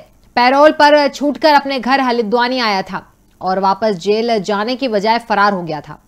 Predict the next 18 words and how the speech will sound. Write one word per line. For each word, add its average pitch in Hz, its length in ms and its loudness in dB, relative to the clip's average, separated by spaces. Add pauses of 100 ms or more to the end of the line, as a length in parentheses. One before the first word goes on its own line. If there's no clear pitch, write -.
(460)
उत्तराखंड 302 540 -4
पुलिस 285 280 -2
ऑपरेशन 254 540 -6
प्रहार 214 360 -6
के 233 120 -10
तहत 208 340 -10
फरार 190 360 -8
गैंगस्टर 185 480 -12
और 175 280 -8
इनामी 180 360 -12
अपराधियों 165 500 -14
के 220 120 -10
विरुद्ध 175 300 -10
लगातार 175 420 -10
कार्रवाई 165 420 -10
कर 156 180 -16
रही 156 100 -14
है। 160 140 -16